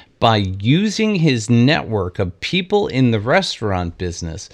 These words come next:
and trying to get them to purchase his product to provide to consumers. That would have given him a platform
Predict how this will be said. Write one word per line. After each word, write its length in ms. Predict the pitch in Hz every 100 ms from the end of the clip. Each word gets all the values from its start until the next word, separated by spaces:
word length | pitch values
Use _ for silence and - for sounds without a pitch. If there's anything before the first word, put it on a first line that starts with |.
| - - -
and 160 | - 143
trying 340 | - 147 147
to 80 | 139
get 320 | 120 123 104
them 260 | 107 151 240
to 80 | 220
purchase 540 | 156 127 117 - 101
his 220 | 107 101
product 500 | - - 98 90 101
to 100 | -
provide 640 | 131 139 120 101 95 98 95
to 80 |
consumers. 720 | 107 123 120 - 208 107 - -
That 340 | 92 120 156 160
would 220 | 196 208
have 200 | 175 117
given 300 | 131 120 120
him 300 | 113 113 107
a 80 | 101
platform 920 | - - 147 - - - 90 98 82